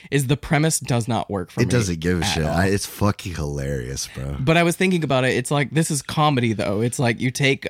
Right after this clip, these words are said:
Speaker 1: an edgy subject and you just kinda, like, go for it
Speaker 2: It's the Farrelly
Speaker 1: for the
Speaker 2: Brothers.
Speaker 1: laughs.
Speaker 2: It's the Farrelly Brothers, man. They do wild ass, ridiculous comedies.
Speaker 1: So the whole premise of this movie is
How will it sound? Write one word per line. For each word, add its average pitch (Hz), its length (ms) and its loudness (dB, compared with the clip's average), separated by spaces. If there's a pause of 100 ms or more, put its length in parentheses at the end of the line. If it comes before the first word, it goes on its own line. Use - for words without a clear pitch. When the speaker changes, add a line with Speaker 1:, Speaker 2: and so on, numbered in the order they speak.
Speaker 1:
an 131 300 0
edgy 123 340 0
subject 120 720 0
and 113 220 0
you 113 120 0
just 107 340 -2 (240)
kinda, 110 220 0
like, 95 220 -2
go 110 160 2
for 87 300 -4
it 82 120 -6 (100)
Speaker 2:
It's 120 140 2
the - 100 0
Farrelly 101 340 4
Speaker 1:
for 87 120 4
the - 80 0
Speaker 2:
Brothers. 82 220 4
Speaker 1:
laughs. 80 200 0
Speaker 2:
It's 98 140 0
the - 80 0
Farrelly 92 400 0
Brothers, 76 340 -2
man. 80 180 0
They 87 120 2
do 104 400 2
wild 90 640 0
ass, 82 420 -4 (420)
ridiculous 80 580 -2
comedies. 73 540 -6 (460)
Speaker 1:
So 170 140 0
the 175 80 2
whole 220 120 4
premise 175 320 0
of 135 100 0
this 127 180 -2
movie 117 240 2
is 117 580 -2